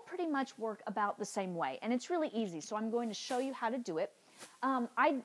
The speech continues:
I'm short, so I have a step stool, so I'm just gonna step up on that. Now, the doors, uh, French furniture does not usually have knobs like American furniture. Usually you just have the keys, so you would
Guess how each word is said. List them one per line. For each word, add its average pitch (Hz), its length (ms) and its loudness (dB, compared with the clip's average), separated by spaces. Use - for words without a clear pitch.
I'm 339 200 6
short, 254 340 6
so 247 100 2
I 240 60 8
have 240 140 4
a 202 40 0
step - 300 4
stool, 170 240 -2
so 202 140 -2
I'm 208 100 4
just 190 160 -2
gonna 180 140 -8
step 220 340 0
up 202 160 -2
on 226 160 -2
that. 180 220 -2
Now, 262 340 6
the 240 260 8
doors, 415 540 4
uh, 240 200 6
French 311 400 0
furniture 285 600 8
does 285 180 10
not 349 180 6
usually 320 280 4
have 269 160 2
knobs 185 520 4
like 190 160 6
American 196 360 4
furniture. 165 420 -2
Usually 233 500 2
you 196 180 -4
just 214 220 -2
have 269 140 0
the 330 80 -2
keys, 214 380 -4
so 220 200 2
you 214 180 2
would 202 160 4